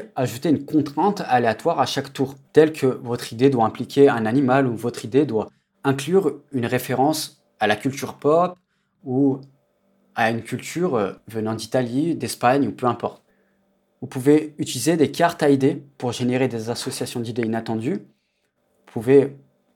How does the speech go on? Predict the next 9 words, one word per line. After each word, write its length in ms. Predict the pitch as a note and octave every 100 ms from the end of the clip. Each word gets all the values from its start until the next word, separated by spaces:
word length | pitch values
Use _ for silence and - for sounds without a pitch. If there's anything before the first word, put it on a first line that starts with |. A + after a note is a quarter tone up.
| _ _
encourager, 760 | C#3+ C#3 D3+ C#3 C3 F3+ F#3+ E3
dans 220 | - A#2 B2
un 60 |
premier 280 | - C3+ B2+
temps, 280 | D#3+ F#3 -
un 120 | A#2
brainstorming 680 | A2 A#2+ C3 - B2+ C#3 C#3 C#3+
en 80 |
silence 580 | C3+ - C3 G3+ G3 -